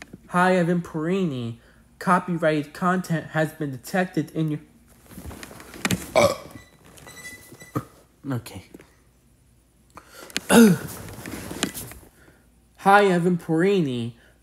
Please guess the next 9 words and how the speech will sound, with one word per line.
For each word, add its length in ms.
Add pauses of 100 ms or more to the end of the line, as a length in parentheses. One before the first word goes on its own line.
(100)
Copyright 720
content 580
ha-, 140 (400)
hi, 260
Evan 320
Per-, 320 (440)
hi, 280
Evan 400
Perini. 800